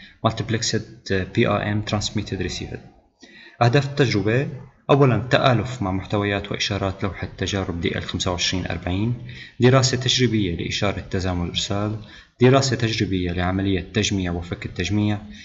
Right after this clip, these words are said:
دراسة تجريبية لإشارة تزامن الاستقبال واستعادة الإشارة الأصلية،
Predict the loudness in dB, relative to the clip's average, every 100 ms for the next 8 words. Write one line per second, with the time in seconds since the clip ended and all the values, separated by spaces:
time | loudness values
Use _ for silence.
0 | -20 _ 6 6 6 2 2 2 2 0
1 | 0 -2 -2 0 2 2 0 0 -2 -2
2 | -2 0 0 0 -4 -4 -4 -6 -2 -2
3 | 0 -2 -4 -4 -4 -4 -6 -6 -2 -2
4 | -2 -4 -4 -4 -4